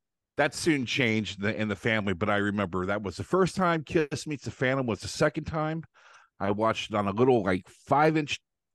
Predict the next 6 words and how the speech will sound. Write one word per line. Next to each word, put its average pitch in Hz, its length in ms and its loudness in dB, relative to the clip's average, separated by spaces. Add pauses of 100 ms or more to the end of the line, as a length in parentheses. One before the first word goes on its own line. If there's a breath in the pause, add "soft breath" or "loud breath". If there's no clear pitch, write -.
television 113 640 0
screen 110 300 -2
in 98 80 -2
my 98 80 0
grandma's 101 500 -2 (160)
bedroom, 85 540 -2